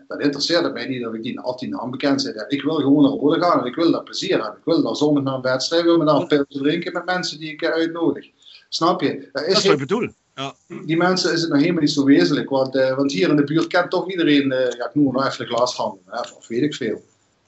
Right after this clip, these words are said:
Speaker 1: Snap je wat ik wil zeggen? Ik bedoel, eh, pff, kijk, het is wat anders
Speaker 2: Ja.
Speaker 1: als je een hoofdsponsor bent die,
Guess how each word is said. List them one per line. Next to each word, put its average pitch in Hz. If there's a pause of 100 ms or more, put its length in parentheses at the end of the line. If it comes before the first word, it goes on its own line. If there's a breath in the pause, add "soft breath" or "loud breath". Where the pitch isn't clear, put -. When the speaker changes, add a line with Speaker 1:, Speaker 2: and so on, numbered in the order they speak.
(180)
Speaker 1:
Snap -
je -
wat 156
ik 135
wil 135
zeggen? 113
Ik 95
bedoel, 143
eh, 117
pff, - (380 loud breath)
kijk, 147
het 143
is 143
wat 123
anders 123
Speaker 2:
Ja. 143
Speaker 1:
als 151
je -
een 143
hoofdsponsor 139
bent 139
die, 135